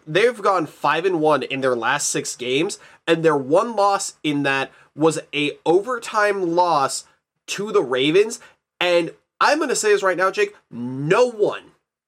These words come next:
would question that the Rams were on, they were the best team on that field in that game. And Jake, in their last five games, the lowest point total that they have scored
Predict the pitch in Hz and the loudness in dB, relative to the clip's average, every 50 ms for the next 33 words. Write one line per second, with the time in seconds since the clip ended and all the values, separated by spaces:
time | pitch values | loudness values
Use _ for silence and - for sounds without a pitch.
0 | _ _ 151 175 165 - - 202 185 165 - - 165 151 143 147 147 143 - 135 | _ _ 0 0 0 0 0 -2 -2 -2 -4 -4 -4 -2 -2 -2 -4 -4 -4 -4
1 | 143 135 123 120 120 135 143 156 165 175 180 170 - 156 135 - - _ 139 143 | -4 -4 -4 -2 -2 0 2 2 2 0 0 -4 -6 -6 -8 -8 -6 _ 0 2
2 | 147 156 165 170 170 - - - _ _ _ _ _ - 147 139 185 202 233 220 | 2 2 2 0 -2 -6 -8 -10 _ _ _ _ _ -8 -2 0 0 2 2 0
3 | 190 - 131 - 147 160 160 156 - - - 165 151 143 131 - 131 135 139 139 | -2 -2 -4 -2 -2 -2 -2 -2 -6 -8 -8 -6 -6 -6 -6 -4 -4 -2 -2 -2
4 | 139 131 123 120 - - _ _ _ - 139 135 123 107 98 101 101 - _ _ | 0 -2 -2 -4 -6 -8 _ _ _ -8 -6 -4 -4 -6 -8 -12 -16 -18 _ _
5 | _ _ _ _ _ - 156 151 143 135 127 131 - 139 139 135 113 98 - _ | _ _ _ _ _ -2 0 0 0 0 -2 -4 -4 -6 -6 -8 -8 -8 -14 _
6 | _ _ _ _ _ _ - 180 175 165 180 - - _ _ _ - 190 180 170 | _ _ _ _ _ _ -2 -2 0 0 -2 -2 -2 _ _ _ -2 -2 0 2
7 | 175 165 160 165 165 160 156 - - - _ _ _ _ _ _ _ _ 143 127 | 0 0 0 0 0 0 -2 -4 -10 -16 _ _ _ _ _ _ _ _ -2 -2
8 | 127 139 156 170 165 160 175 196 202 214 220 240 240 - - _ _ _ 139 139 | 0 0 0 -2 -4 0 2 4 4 4 2 -2 -8 -10 -14 _ _ _ -4 -2
9 | 151 143 135 135 135 135 143 160 185 226 240 240 - - - - - 202 196 196 | 0 0 0 -2 -2 0 2 2 2 2 -2 -6 -10 -14 -16 -4 0 0 0 0
10 | 165 - - 175 156 147 139 127 123 113 - 127 131 143 151 147 - - - 143 | -2 -4 -4 -2 0 0 0 0 0 -4 -4 -2 -2 -2 -2 -2 -6 -6 -2 0
11 | 151 175 202 202 | 2 2 2 0